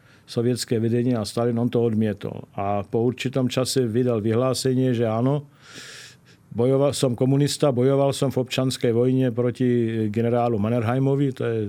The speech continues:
t-, tvorca samostatného Fínska, ktorý tie červené gardy porazil v tom osemnástom roku a teraz, e, bol zasa postavený teda do čela obrany Fínska. Ka-, boj-, ale, e, ja som proti nemu bojoval,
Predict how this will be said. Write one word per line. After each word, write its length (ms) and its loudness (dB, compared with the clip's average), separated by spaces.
t-, 160 -14
tvorca 400 -4
samostatného 720 -4
Fínska, 480 -4
ktorý 480 -4
tie 220 -4
červené 480 -2
gardy 320 -2
porazil 560 0
v 80 -14
tom 160 -2
osemnástom 640 -2
roku 320 0
a 80 -4
teraz, 560 0
e, 320 -2
bol 240 0
zasa 320 -2
postavený 800 -2
teda 160 -2
do 160 -4
čela 320 -2
obrany 400 0
Fínska. 560 -2
Ka-, 160 -6
boj-, 320 0
ale, 480 0
e, 560 -4
ja 160 4
som 240 0
proti 320 0
nemu 240 0
bojoval, 560 2